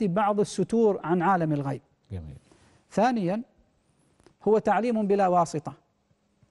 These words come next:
Speaker 1: فإذا
Speaker 2: نعم.
Speaker 1: كان العلم الكسبي يحتاج إلى معلم ويحتاج إلى معبر، فإن هذا العلم إنما هو وهبي من عند الله تبارك وتعالى، ليست فيه واسطة.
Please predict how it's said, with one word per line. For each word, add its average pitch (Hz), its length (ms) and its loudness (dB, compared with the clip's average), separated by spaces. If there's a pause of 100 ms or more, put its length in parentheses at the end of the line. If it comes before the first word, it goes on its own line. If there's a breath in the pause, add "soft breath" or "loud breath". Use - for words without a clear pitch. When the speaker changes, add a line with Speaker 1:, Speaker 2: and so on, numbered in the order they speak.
Speaker 1:
فإذا 165 260 2
Speaker 2:
نعم. 160 40 2
Speaker 1:
كان 208 240 2
العلم 185 320 0
الكسبي 175 480 0
يحتاج 165 360 0
إلى 165 240 4
معلم 185 580 0
ويحتاج 160 440 -2
إلى 170 220 2
معبر، 190 520 0 (340 soft breath)
فإن 190 300 -2
هذا 185 300 2
العلم 190 320 -2
إنما 190 420 -2
هو 185 280 0
وهبي 185 440 0
من 175 240 -2
عند 180 180 -2
الله 170 280 0
تبارك 175 460 -2
وتعالى، 175 460 -2
ليست 185 340 -4
فيه 190 260 -2
واسطة. 151 420 -4